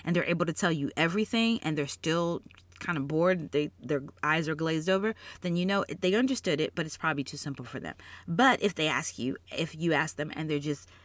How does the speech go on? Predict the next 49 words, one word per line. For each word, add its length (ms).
they 80
can't 320
tell 180
you 160
what's 220
going 260
on, 260
they 120
don't 240
know, 200
a 100
lot 140
of 60
times 220
you'll 100
see, 280
'cause 160
they'll 80
be 200
right 300
at 240
the, 240
the, 120
the 140
tip 360
of 300
a 80
meltdown, 580
then 160
you 100
know 280
maybe 280
this 160
is 120
a 40
little 160
too 200
challenging, 600
and 140
then 100
we 120
need 160
to 100
simplify 560
it 100
for 160
a 80
little 220
bit. 200